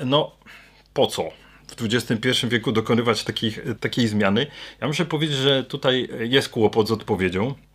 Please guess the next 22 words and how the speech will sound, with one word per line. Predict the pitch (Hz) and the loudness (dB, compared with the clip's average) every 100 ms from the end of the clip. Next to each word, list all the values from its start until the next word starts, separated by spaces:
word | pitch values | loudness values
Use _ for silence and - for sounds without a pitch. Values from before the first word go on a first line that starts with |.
| _ _ _ _ _ _ | _ _ _ _ _ _
Można | 104 113 139 123 127 | -4 0 2 4 2
by | 107 | 2
było | 104 - 139 - - - - - | 0 4 4 4 -8 -18 -18 -4
pokusić | 120 - 143 139 | -2 0 0 0
się | 123 | 0
o | 113 | 0
takie | 120 131 | 0 0
spostrzeżenie, | 110 - 131 - 117 113 139 135 | 0 -2 -4 -2 0 2 2 2
że, | 110 117 - - - - - - | 4 2 0 -14 -14 -14 -14 0
e, | 110 110 | 2 2
w | 101 | 2
zasadzie | 123 127 165 160 156 | 0 2 2 4 4
realizatorzy | 135 127 120 117 113 151 160 | 6 4 4 2 2 0 0
próbują | - 123 120 160 147 | -2 -4 0 2 4
nam | 131 156 170 - - | 4 2 -2 -12 -2
powiedzieć | 131 120 170 160 170 - - - _ _ _ _ _ | -2 2 2 4 2 0 -4 -14 _ _ _ _ _
nie | 160 143 208 | -2 4 4
tylko | 214 190 214 - 147 - | 4 4 4 4 2 2
o | |
jednym | 139 165 143 123 104 | 4 4 4 2 0
straconym | - 113 - 117 107 | 0 0 2 0 0
pokoleniu, | - 107 113 101 87 110 | -2 2 2 2 0 -4